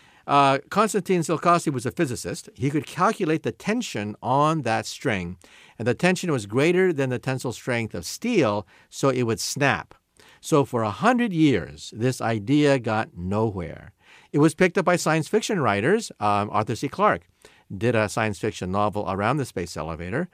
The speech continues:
But with the coming of nanotechnology, nanotubes, and graphene, everything has changed. You know that graphene is a single layer of carbon. It is the strongest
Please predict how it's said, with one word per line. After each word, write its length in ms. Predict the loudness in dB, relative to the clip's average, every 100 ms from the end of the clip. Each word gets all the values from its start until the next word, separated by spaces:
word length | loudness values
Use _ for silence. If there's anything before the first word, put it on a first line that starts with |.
| -16 -20 -4
But 240 | 0 2 2
with 320 | 2 2 -2
the 80 | -6
coming 380 | -2 0 2 2
of 200 | 0 -2 -10
nanotechnology, 1080 | -2 2 2 0 -4 -4 -4 -4 -8 -12 -16 _ -4
nanotubes, 720 | 2 4 2 0 -4 -4 -4
and 180 | -6 0
graphene, 840 | 0 0 2 4 6 4 0 -6 -12 _ _ _ 4
everything 1200 | 8 8 6 0 2 2 0 -4 -2 -2 -4 -8 -12 _
has 260 | -12 -12
changed. 760 | -12 -8 -4 -4 -8 -14 -20 _ _ -20 -20 -6
You 100 | 0
know 100 | 4
that 140 | 4 4
graphene 460 | 4 2 0 -2
is 80 | -2
a 80 | -2
single 280 | -2 -2 -2
layer 240 | 0 -2
of 120 | -4
carbon. 400 | -2 -2 -2 -6 -14 -20 -20 _
It 120 | 0 2
is 180 | 2
the 120 | 0 -6
strongest 800 | -4 2 4 4 2 0 -4